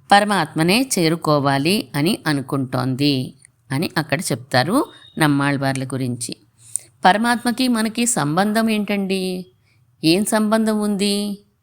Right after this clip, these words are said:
అంటే శాస్త్రంలో పరమాత్మకి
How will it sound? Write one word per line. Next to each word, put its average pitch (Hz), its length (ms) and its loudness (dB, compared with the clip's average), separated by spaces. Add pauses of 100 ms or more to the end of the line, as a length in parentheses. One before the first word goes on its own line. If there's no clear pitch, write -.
(360)
అంటే 151 280 -6
శాస్త్రంలో 143 800 -2 (580)
పరమాత్మకి 202 920 0